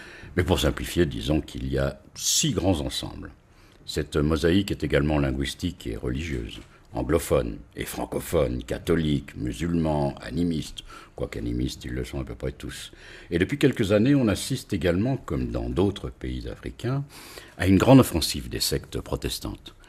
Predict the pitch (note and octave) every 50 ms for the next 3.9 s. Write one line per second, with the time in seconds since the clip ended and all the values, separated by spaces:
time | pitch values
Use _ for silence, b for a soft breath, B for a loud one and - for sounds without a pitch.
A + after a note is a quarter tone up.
0 | B B B B B B - E2+ D2 - G#2 - E2 C#2+ - - A2+ F2+ D2+ C2+
1 | - - B1+ B1 B1 A#1+ A#1 C2+ C2+ - - A#2 - - - - B1 A1+ - A1
2 | - - - - D#2+ E2 E2 - - - C2+ B1+ B1 A#1+ A#1+ B1 A#1+ - C#2+ C#2
3 | C2 A#1 B1 B1+ A#1+ B1 A#1 - - - E2 E2+ E2 C#2+ - - A1